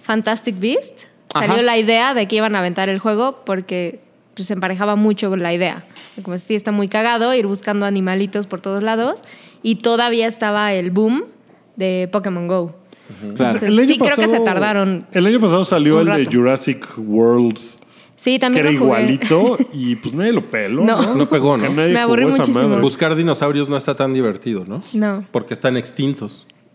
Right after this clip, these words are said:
Speaker 1: <laughs> Es
Speaker 4: Pero
Speaker 1: más
Speaker 4: ya,
Speaker 1: difícil.
Speaker 4: ya dijeron que en cinco años, Rui, va a haber dinosaurios de verdad, ¿no?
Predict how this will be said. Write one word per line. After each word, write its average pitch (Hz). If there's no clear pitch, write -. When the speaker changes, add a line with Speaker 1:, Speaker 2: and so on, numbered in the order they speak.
Speaker 1:
<laughs> -
Es -
Speaker 4:
Pero 254
Speaker 1:
más 247
Speaker 4:
ya, 233
Speaker 1:
difícil. 247
Speaker 4:
ya -
dijeron 156
que 139
en 113
cinco 135
años, 135
Rui, 147
va 151
a 120
haber 127
dinosaurios 117
de 107
verdad, 131
¿no? 139